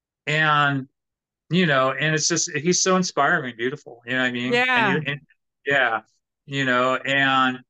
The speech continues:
Speaker 1: yeah, I'm sure, yeah, he might have some meat or whatever, but, but he, he knows this. And that,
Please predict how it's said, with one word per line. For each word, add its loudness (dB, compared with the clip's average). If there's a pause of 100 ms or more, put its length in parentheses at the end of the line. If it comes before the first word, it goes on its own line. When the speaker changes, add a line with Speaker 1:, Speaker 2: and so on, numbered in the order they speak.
(260)
Speaker 1:
yeah, 4
I'm 0
sure, 0
yeah, 2
he -8
might 2
have -2
some -6
meat -4
or 2
whatever, 2
but, 0 (360)
but 4
he, -2
he -2
knows 2
this. -2
And -2
that, 2